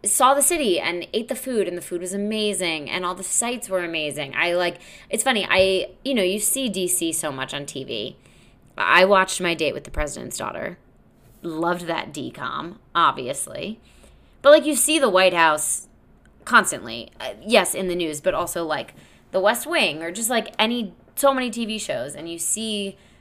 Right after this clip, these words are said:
the national monuments. And so I figured, I was like, "All right, well, like, how special can they be? I, I know what they're gonna look like. I've seen them on T V. It's gonna be like a museum." And I was wrong. They are amazing.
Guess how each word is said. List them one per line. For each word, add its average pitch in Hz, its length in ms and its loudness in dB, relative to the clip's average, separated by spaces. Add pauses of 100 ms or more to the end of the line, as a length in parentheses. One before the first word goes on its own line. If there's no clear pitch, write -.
(160)
the 196 80 -4
national 175 380 0
monuments. 151 800 -4
And 175 180 -8
so 175 280 0
I 185 180 -2
figured, 190 340 -4
I 180 80 2
was 170 100 -4
like, 170 200 -8
"All 156 80 -4
right, 135 180 -6
well, 151 120 -6
like, 147 180 -4
how 147 160 -4
special 143 340 -10
can 139 180 -14
they 120 80 -16
be? - 380 -14
I, 151 360 -4
I 165 100 -6
know 165 180 -6
what 160 140 -4
they're 156 120 0
gonna 151 200 -6
look - 180 -12
like. 139 220 -10
I've 143 100 -10
seen 160 180 -12
them 147 120 -10
on 147 100 -8
T 147 160 -12
V. 147 360 -12 (1080)
It's - 360 -12
gonna 175 160 2
be 160 100 0
like 156 140 2
a 143 40 -4
museum." 127 520 -10 (220)
And 165 600 -2 (140)
I 185 80 6
was 180 140 0
wrong. 139 360 -8
They 170 180 0
are 165 500 6 (320)
amazing. 240 540 -4